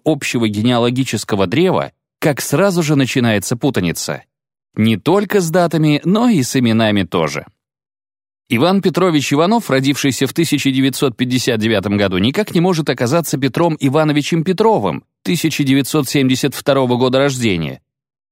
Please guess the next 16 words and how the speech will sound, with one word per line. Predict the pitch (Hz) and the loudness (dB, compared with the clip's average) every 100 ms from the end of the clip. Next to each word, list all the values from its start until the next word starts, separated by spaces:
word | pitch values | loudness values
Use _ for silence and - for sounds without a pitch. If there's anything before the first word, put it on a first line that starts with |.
| - | 0
И | |
уж | 220 214 165 | 2 2 2
ни | 196 202 | 2 2
за | 170 160 | 2 2
что | - - 185 | 0 0 2
не | 156 | 2
Антипом | 139 131 156 147 131 | 2 0 -2 0 2
Устиновичем | 117 - 135 127 120 127 117 | 0 0 0 2 0 0 -2
Лукьянчиковым, | - 139 135 160 143 117 - 98 82 76 76 | 0 0 0 0 0 -2 -4 -2 -2 -2 -2
родившимся | 95 165 175 151 135 135 | -2 -2 -2 -2 0 -2
в | - | -4
тысяча | - 208 143 135 | -4 -4 -2 -2
девятьсот | 110 101 - 135 110 | -2 -2 0 -2 -2
двадцать | 101 117 113 101 - | 0 0 0 -6 -4
первом | 98 90 87 | -2 0 0
году. | 87 80 - | -2 -2 -6